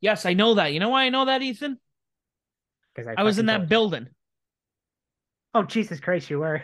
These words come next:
Speaker 2: <laughs>
Speaker 1: That was the show I was at. Yeah, 'cause you started talking, like, Workhorsemen. Like, "Oh, yeah, I, I think I saw that." I'm like, "I did see that match.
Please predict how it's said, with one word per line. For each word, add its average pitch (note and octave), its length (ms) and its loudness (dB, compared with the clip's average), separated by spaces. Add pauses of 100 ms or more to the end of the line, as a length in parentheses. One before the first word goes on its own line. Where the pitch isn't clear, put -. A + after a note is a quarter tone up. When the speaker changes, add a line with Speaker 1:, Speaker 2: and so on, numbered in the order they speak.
(100)
Speaker 2:
<laughs> - 100 0 (160)
Speaker 1:
That G3 120 -2
was G3+ 100 -4
the G#3 100 -8
show A#3 300 0
I G3 120 2
was D#3+ 180 -6
at. C3+ 240 -6
Yeah, F3+ 220 0 (200)
'cause G3 160 -6
you G3+ 60 -6
started A3+ 240 -2
talking, G#3+ 320 -4
like, G3 160 -14
Workhorsemen. C#4 560 -12
Like, C4 120 -12
"Oh, A4 340 -12 (140)
yeah, G4+ 60 -12
I, G4+ 60 -10
I - 80 -12
think G#4+ 160 -12
I G4+ 80 -8
saw G#4+ 300 -8
that." - 100 -8
I'm F3 80 -6
like, D#3+ 120 -10 (720)
"I A#2+ 140 -20 (140)
did F3+ 180 0
see - 220 -12
that A2 200 -20
match. - 400 -16